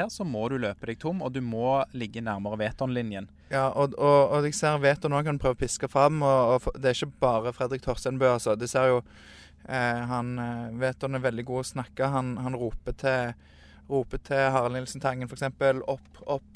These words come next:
Speaker 2: og så kommer, oppfatter ikke Harald Nilsen Tangen det, og
Speaker 1: Og det er kanskje like ille med Slatko, synes jeg, for Slatko har jo en upåklagelig innsats, som vi vet, men,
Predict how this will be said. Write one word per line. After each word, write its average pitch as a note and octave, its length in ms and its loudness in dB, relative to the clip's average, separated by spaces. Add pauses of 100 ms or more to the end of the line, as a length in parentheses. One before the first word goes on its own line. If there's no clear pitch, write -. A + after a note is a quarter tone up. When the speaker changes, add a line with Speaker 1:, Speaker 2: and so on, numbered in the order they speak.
(300)
Speaker 2:
og C3 80 -4
så C3+ 160 -4
kommer, B2+ 720 0 (100)
oppfatter C3 320 -4
ikke C3 160 -4
Harald B2 160 -2
Nilsen B2+ 240 -12
Tangen C3 300 -4
det, D#3 80 4 (180)
og B2 240 2 (400)
Speaker 1:
Og B2+ 140 -4
det C3+ 80 0
er - 20 -6
kanskje C3 300 -2
like C#3+ 320 -2
ille B2+ 180 -2
med C3 80 -6
Slatko, - 400 -6
synes D#3 240 -8
jeg, A#2 80 -2
for B2+ 160 -10
Slatko C3 400 -4
har A#2 220 2
jo A#2 100 -2
en A2 160 -4
upåklagelig A#2 560 -4
innsats, G2+ 400 -6
som A2 220 -4
vi G#2+ 100 -4
vet, C#3+ 260 -2
men, A2+ 260 -2